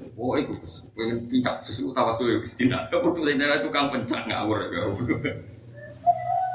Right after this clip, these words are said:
Bisa wong kafir, ono wong paling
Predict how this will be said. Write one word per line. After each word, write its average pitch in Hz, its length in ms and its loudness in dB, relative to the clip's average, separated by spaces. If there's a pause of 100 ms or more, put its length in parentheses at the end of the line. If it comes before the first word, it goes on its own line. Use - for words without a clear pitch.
(1120)
Bisa 101 320 -2
wong 120 240 2
kafir, - 400 0
ono 98 400 -2
wong 101 240 -2
paling 90 240 0